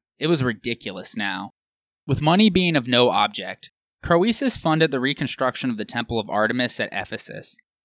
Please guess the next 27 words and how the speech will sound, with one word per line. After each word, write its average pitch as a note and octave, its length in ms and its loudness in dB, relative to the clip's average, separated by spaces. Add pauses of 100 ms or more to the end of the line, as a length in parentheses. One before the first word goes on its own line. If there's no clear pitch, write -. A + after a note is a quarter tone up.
(120)
now C#3 300 2
under C3 260 0
Lydian A2+ 300 -2
occupation, G2 800 -6 (340)
turning G#3 340 -2
it F#3+ 60 -4
into D#3 160 0
one D3 180 0
of C#3+ 80 0
the B2 80 -2
seven B2 460 0
wonders A2+ 360 0
of G2+ 100 -6
antiquity. G2+ 760 -10 (600)
It D3 100 -6
was E3 100 -6
a F3+ 100 0
hundred A3 280 -2
and A3 100 -6
twenty F#3 300 -6
meters C#3 380 -6
long G#2+ 400 -4
and A#2 160 -8
built B2+ 220 -2
entirely A#2+ 640 -2
of G2+ 80 -8
marble, G2 540 -6